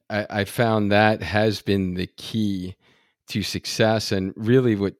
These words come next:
changed my career, honestly, trajectory in helping runners has been figuring that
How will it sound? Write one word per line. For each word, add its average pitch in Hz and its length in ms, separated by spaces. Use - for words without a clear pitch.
changed 104 340
my 87 180
career, 90 520
honestly, 92 720
trajectory 90 920
in 90 280
helping 95 600
runners 87 640
has 117 380
been 101 520
figuring 101 500
that 95 240